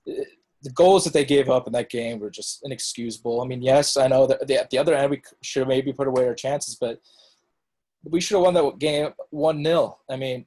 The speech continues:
the only goals that, the only reason why Sevilla scored is 'cause we made two def-, I mean, two mistakes at the back that were just a collective of, I mean, it's pretty much just two mistakes, but it was just a collective of just, just mistakes all around the back. The back line was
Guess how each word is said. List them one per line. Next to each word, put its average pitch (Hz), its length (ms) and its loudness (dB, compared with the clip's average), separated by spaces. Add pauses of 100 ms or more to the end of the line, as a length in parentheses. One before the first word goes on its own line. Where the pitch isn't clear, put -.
(140)
the - 100 -2
only 190 400 -2
goals 160 540 -2
that, 123 200 -10
the 147 80 -6
only 190 180 0
reason 180 220 -6
why 160 140 -2
Sevilla 156 320 -4
scored 160 400 -2
is 127 100 -8
'cause 127 200 -10
we 123 60 -10
made 120 200 -10
two 160 320 -4
def-, 147 200 -8 (460)
I 131 40 -10
mean, 117 260 -12 (340)
two 170 220 -6
mistakes 143 460 -2
at - 60 -20
the 123 140 -10
back 117 380 -4
that 117 160 -4
were 104 160 -10
just - 400 -18 (640)
a 139 60 -8
collective 120 640 -6
of, 110 220 -8 (180)
I 147 40 -6
mean, 147 100 -2
it's 135 100 -4
pretty 214 160 -4
much 151 140 -2
just - 180 -10
two 127 180 -4 (120)
mistakes, 123 440 -2
but 110 120 -6
it - 20 -2
was 101 140 -6
just 107 140 -12
a 107 40 -6
collective 107 460 -8
of 98 120 -12
just, 101 320 -10 (1400)
just - 480 -8
mistakes 110 480 -2
all 104 160 0
around 101 240 -6
the 98 60 -10
back. 95 280 -6
The 95 60 -16
back 117 320 -2
line 107 240 -2
was 98 180 -12